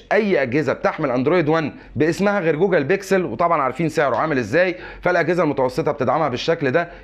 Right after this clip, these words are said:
كبادجت من التسويق بتاعها. السؤال السادس، التكلفة اللي بتضاف على الجهاز من لحظة دخوله. في حاجة خاصة بالبوكوفون، دي تكلفة إضافية عليه، إن الوكيل بتاعه في مصر جابه شحن جوي، علشان كده الجهاز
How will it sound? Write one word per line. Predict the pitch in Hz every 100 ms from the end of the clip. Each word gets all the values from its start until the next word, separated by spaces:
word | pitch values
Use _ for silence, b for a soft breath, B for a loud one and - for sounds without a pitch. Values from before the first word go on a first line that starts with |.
| -
كبادجت | 160 170 127 147
من | 143
التسويق | 139 123 - 139
بتاعها. | 101 82 - - B -
السؤال | 151 220 240
السادس، | 233 185 139 113 - b b -
التكلفة | - 143 233 247
اللي | 226
بتضاف | 175 151 127 214
على | 180 151
الجهاز | 135 135 180 165
من | 147
لحظة | 151 170 151
دخوله. | 120 - 214 208 208 B B B
في | - 269
حاجة | - 277 240 269 269 - -
خاصة | - 262 269 - 226 233 127
بالبوكوفون، | 139 208 190 - 147 160 247 196 202 233 254 254 - -
دي | 127 185
تكلفة | 202 - 196 202 170
إضافية | 147 160 202
عليه، | 170 165 220 190 -
إن | 143 151
الوكيل | 156 156 202 247 196
بتاعه | 160 214 220
في | 156
مصر | 185 220 - -
جابه | 135 196 208 220 -
شحن | 190 208 185 156
جوي، | 180 165 120 - B B B
علشان | - 147 180 175
كده | 202 233
الجهاز | 196 160 170 220 202 156